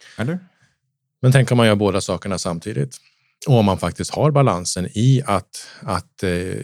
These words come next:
Speaker 2: jag tycker att det är fint att få vara, eh, ordförande i den här idrottsföreningen i staden där jag bor.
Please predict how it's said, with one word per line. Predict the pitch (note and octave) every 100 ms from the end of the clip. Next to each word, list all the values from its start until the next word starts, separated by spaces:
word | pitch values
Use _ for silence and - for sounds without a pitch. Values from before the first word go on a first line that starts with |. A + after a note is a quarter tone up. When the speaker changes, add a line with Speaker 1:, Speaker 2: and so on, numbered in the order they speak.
| D3 -
Speaker 2:
jag | - G#2 -
tycker | A2 A#2+
att | A2 -
det | G2
är | F#2+ F#2+ -
fint | - C3+ B2+ - -
att | G#2 -
få | - G2+
vara, | F#2+ F#2 F#2 F2+ E2+ _ _ _ _ A#3 D3+
eh, | G2+ G2 G2+ G#2+ - - _ _ -
ordförande | A2+ - F#2 F2+ F2 E2
i | F#2+
den | F#2
här | E2 F2 F2 - _ _ _
idrottsföreningen | - G#2+ F#2 - - F#2+ G2 F2+ F#2+ F2+ F2
i | -
staden | - F#2 E2 F2+ F2
där |
jag | F2 E2+
bor. | G#2 G#2 -